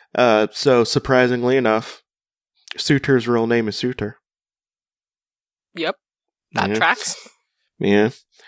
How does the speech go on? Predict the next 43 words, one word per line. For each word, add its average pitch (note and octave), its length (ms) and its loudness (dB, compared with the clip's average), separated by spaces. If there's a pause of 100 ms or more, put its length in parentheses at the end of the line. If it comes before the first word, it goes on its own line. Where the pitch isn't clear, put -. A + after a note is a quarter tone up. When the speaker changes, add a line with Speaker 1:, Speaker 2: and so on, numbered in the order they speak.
(180)
Speaker 1:
And, C#3 340 0
um, D3 540 0 (220)
imagine, G#3 360 0
like, G#3+ 140 0
a G3+ 40 -6
big G#3 200 -2
fire A3 300 0
demon. G#2 400 -4 (440)
You're C#3+ 140 2
probably D#3 360 0
gonna D3+ 180 0
get D#3 140 0
it C#3+ 60 0
right, C#3+ 400 0
like, C3 300 -2
at C3 160 2
least C3+ 240 -4
within C#3 220 -8
the C3+ 80 -6
first C#3+ 260 0
three C#3+ 140 0
guesses. D3 800 -2
Speaker 2:
Yep. D#3+ 180 -4 (1300)
Big F#3 300 2
red F3+ 320 2 (160)
on F#3 180 2
fire. B3+ 480 -4 (640)
Speaker 1:
Big C#3 200 -2
red C3+ 200 2
on B2+ 160 0
fire, B2+ 320 2
has B2 160 -4
a A#2+ 60 -14
tail. A#2 460 -2 (500)
Um, C3+ 240 2
has, F#3 200 0
like, A#3 140 0
a G#3+ 60 4
loincloth E3+ 640 0
that C#3 180 -2
probably C#3 520 0
is B2 200 -4
just - 380 -2